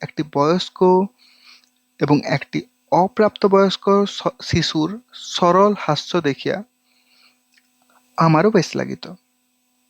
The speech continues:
উহাদের মধ্যে আরও একটা কথা প্রচলিত ছিল।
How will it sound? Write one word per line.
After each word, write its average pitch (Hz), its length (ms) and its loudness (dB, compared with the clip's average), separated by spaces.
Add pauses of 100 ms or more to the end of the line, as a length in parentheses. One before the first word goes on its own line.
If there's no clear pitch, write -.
(1040)
উহাদের 233 320 4
মধ্যে 233 580 2 (200)
আরও 165 340 2
একটা 185 360 -2
কথা 143 280 -4
প্রচলিত 135 480 -6
ছিল। - 280 -8